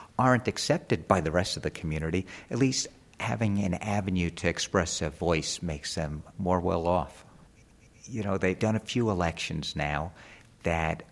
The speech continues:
have been considered free and fair by the international community, and that's a huge step, and they hope to continue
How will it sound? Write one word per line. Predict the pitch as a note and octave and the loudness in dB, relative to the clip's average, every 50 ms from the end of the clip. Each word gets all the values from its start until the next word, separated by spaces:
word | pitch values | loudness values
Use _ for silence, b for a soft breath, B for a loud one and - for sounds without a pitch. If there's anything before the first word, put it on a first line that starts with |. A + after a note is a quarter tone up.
| - - - - - - | -20 -20 -20 -20 -14 -10
have | - E2+ E2 D#2+ - | -6 -4 -4 -4 -2
been | - E2+ D#2+ E2 E2 - - | -2 -2 -2 -4 -6 -8 -8
considered | - F2 F2+ F2 - - - F2 - F2+ E2+ D#2+ - | -4 -4 -4 -4 -2 -4 -4 -2 0 -2 -2 -2 -4
free | - - - G2 F#2+ F2+ | -12 -6 -2 0 2 2
and | F2 E2 | 0 0
fair | D#2+ - E2+ E2+ E2 | -2 -2 0 0 0
by | D#2+ - D#2+ D#2+ | 0 0 -2 -2
the | - D#2+ D#2+ | -2 -2 -4
international | D#2 - - - D#2+ D#2 D2+ D2+ - - E2 E2 D#2+ | -4 -4 -6 -4 -2 -2 -2 -2 -4 -6 -4 -6 -6
community, | - - - E2 D#2+ D#2+ D#2+ D#2+ D2 D#2 D#2 D#2+ | -6 -6 -6 -4 -2 -2 -2 -2 -2 -2 -2 -2
and | F2 A2 | 2 2
that's | B2+ C#3+ C#3+ - | 2 2 2 0
a | D3+ | -2
huge | C3+ A#2+ B2+ B2+ A#2 - - | 0 2 0 0 0 -2 -8
step, | - - D#2 C#2+ D2 - | -6 -6 -6 -6 -6 -6
and | - G2+ F2+ E2 | -6 -6 -4 -2
they | F#2 F2 | -2 -4
hope | E2 E2 F#2+ F#2+ - - | -2 0 0 0 0 -2
to | - - F2+ | -6 -6 -6
continue | - - F2+ E2+ - - A2+ A2 A2 G2 F2 D#2+ D2+ | -4 -4 -4 -4 -2 0 2 4 4 4 2 2 -2